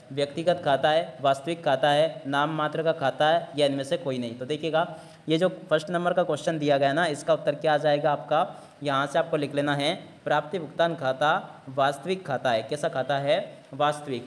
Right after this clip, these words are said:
उसके बाद अगला question देखते हैं, "साझेदारी में लाभ हानि का बंटवारा किया जाता है।" तो देखिएगा, दूसरे नंबर का जो question लिखा है ना प्यारे विद्यार्थियों, इसमें से आपको देखना है,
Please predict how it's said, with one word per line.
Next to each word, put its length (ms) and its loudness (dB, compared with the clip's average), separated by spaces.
उसके 260 -4
बाद 260 0
अगला 200 -2
question 320 -6
देखते 260 -6
हैं, 440 -6
"साझेदारी 480 0
में 140 0
लाभ 300 0
हानि 180 -2
का 140 2
बंटवारा 420 2
किया 300 0
जाता 300 -2
है।" 240 -2
तो 160 -8
देखिएगा, 360 2
दूसरे 320 -6
नंबर 200 -4
का 100 0
जो 120 -4
question 300 -6
लिखा 220 2
है 60 4
ना 80 0
प्यारे 200 2
विद्यार्थियों, 600 0
इसमें 240 -4
से 100 0
आपको 240 2
देखना 340 -2
है, 420 -4